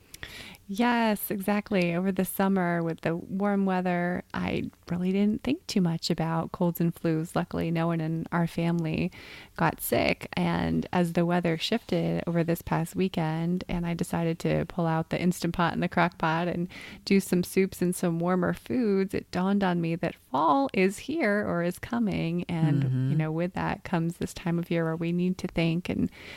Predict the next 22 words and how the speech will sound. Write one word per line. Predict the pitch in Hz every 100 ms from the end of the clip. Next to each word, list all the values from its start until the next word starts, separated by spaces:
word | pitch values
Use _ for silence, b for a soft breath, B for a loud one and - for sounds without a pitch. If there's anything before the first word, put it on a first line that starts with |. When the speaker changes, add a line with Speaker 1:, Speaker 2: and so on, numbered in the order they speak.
| B
Speaker 1:
shift | - - 180 -
into | 160 165 170 - 160 160 165
immune | 175 165 170 170
boosting | 160 165 170 - - - -
and | -
think | - 165
about | 165 160 156 160
what | -
we're | 233
going | 240 240 240
to | 240
do | 254 262
if | 185
those | - 165 -
colds | - - 180
and | - 180
flus | 208 - 226 -
land | - - 165
on | -
our | -
doorstep. | - 165 - - - - - - - - -
Speaker 2:
Yeah, | 151 143 139